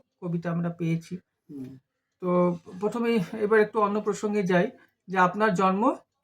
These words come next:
Speaker 1: বাঁকুড়া জেলার গোপালনগর গ্রামে।
Speaker 2: গ্রামে, সালতলা থানা, হ্যাঁ।
Speaker 1: আচ্ছা, ছেলেবেলার কথা কিছু বলুন।
Speaker 2: ছেলেবেলার কথা বলতে
Speaker 1: পড়াশুনো?
Speaker 2: পড়া-, আমরা, আমার actually জন্ম যদি ধরতে হয়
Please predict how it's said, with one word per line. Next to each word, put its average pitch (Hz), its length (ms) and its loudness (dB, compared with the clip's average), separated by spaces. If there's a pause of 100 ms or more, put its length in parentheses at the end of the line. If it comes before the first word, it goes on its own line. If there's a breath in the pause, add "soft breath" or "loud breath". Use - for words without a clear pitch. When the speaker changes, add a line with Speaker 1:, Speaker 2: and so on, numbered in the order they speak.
(200)
Speaker 1:
বাঁকুড়া 185 380 2
জেলার 214 300 4
গোপালনগর 196 580 0
গ্রামে। 160 240 2
Speaker 2:
গ্রামে, 156 220 0
সালতলা 160 460 -6
থানা, 127 220 -16
হ্যাঁ। 131 280 -18
Speaker 1:
আচ্ছা, 170 260 -8
ছেলেবেলার 208 540 -2
কথা 202 200 -8
কিছু 196 220 -14
বলুন। 185 360 -4 (140)
Speaker 2:
ছেলেবেলার 190 460 -6
কথা 214 200 -10
বলতে 214 320 -8
Speaker 1:
পড়াশুনো? 196 640 0 (100)
Speaker 2:
পড়া-, 175 180 -6
আমরা, 175 340 -6
আমার 180 240 -6
actually 226 500 -6
জন্ম 240 300 0
যদি 208 260 -4
ধরতে 190 320 -4
হয় 180 220 -4